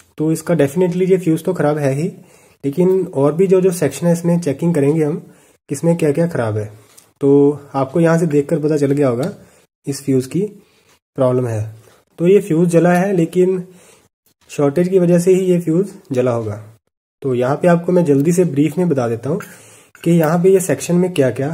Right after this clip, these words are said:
लगा हुआ है। तो दोस्तों, ये वाला side जो है प्राइमरी side है। यहाँ पे आपको एक bridge rectifier मिलेगा और यहाँ पे एक एनटीसी लगा है safety purpose के लिए और ये वेरिस्टर लगे हैं दो। तो दोस्तों, इनके अलग-अलग वर्किंग है, ये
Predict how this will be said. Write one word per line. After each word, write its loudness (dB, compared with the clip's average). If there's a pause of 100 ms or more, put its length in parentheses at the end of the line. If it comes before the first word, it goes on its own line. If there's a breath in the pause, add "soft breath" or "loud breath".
लगा 0
हुआ -4
है। -6 (420 soft breath)
तो -6
दोस्तों, 2
ये 4
वाला 4
side 2
जो 2
है 2
प्राइमरी -2
side 0
है। -6 (400 loud breath)
यहाँ -2
पे 0
आपको -2
एक -2 (520 loud breath)
bridge 0
rectifier 2
मिलेगा 2 (420)
और 0
यहाँ -2
पे -2
एक -4
एनटीसी -2
लगा 0
है -4 (260 loud breath)
safety 2
purpose -2
के -4
लिए 0 (420 loud breath)
और 2
ये 4
वेरिस्टर 2
लगे 2
हैं 4
दो। 2 (720 soft breath)
तो 2
दोस्तों, 0
इनके 0
अलग-अलग 2 (240 loud breath)
वर्किंग 0
है, 2
ये -6